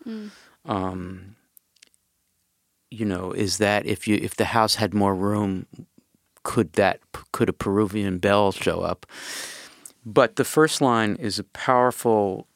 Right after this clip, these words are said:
Speaker 2: counterstatement because of its optional subject-verb agreement, "She dust legacy," not "she dusts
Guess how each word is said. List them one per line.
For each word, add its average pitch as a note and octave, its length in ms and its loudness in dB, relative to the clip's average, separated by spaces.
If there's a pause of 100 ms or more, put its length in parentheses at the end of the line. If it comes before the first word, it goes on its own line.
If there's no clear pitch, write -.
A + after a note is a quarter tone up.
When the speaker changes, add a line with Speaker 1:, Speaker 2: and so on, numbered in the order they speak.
(140)
Speaker 2:
counterstatement G#2+ 1000 -2
because F#2+ 400 -10
of F2 100 -10
its F#2 220 -6 (100)
optional F#2 460 0
subject-verb G#2 800 2
agreement, F2 540 -4
"She - 220 -6
dust F#2 500 -4 (400)
legacy," G2 540 -2 (840)
not - 180 -8
"she - 140 -4
dusts - 600 -2